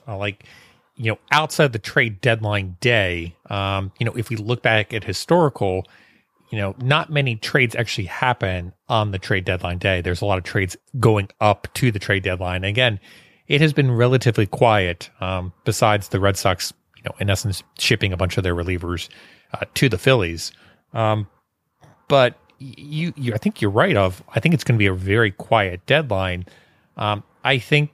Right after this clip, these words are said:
though, you know, if you look at the Orioles, the only thing they have to barter with is probably relief pitching. And I think Mike-, Michael Givens is probably the best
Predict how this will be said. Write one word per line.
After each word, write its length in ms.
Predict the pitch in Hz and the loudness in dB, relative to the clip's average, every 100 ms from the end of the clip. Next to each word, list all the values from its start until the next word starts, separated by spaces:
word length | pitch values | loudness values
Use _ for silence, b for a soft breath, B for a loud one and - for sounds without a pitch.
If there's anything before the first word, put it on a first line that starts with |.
| - | 2
though, 480 | 120 113 107 101 101 _ - | 2 4 0 -4 -8 _ -8
you 80 | |
know, 120 | 101 101 | -6 -6
if 120 | 110 | -2
you 120 | 113 | 0
look 260 | 113 135 135 | 2 2 0
at 60 | |
the 120 | 120 | -6
Orioles, 380 | - 113 104 98 | 2 4 4 2
the 100 | - | -2
only 200 | 117 120 | -2 0
thing 160 | 113 110 | 2 2
they 120 | 98 | 0
have 380 | - - 107 113 | -2 -2 0 0
to 80 | 117 | -2
barter 360 | 98 90 98 131 | 2 2 2 4
with 300 | 151 147 - - | 2 2 -8 -8
is 120 | 107 | -2
probably 220 | 110 104 | 2 2
relief 300 | 87 87 101 | 0 -2 0
pitching. 400 | 143 - 165 180 b b b b | 0 4 2 2 b b b b
And 80 | 117 | 0
I 40 | |
think 140 | 123 120 | 2 2
Mike-, 260 | 104 120 | 0 0
Michael 200 | 143 117 | 0 0
Givens 280 | 107 110 98 | 2 0 0
is 80 | 92 | -2
probably 220 | - 107 | 2 2
the 60 | 92 | 0
best 360 | 85 98 - | 0 0 0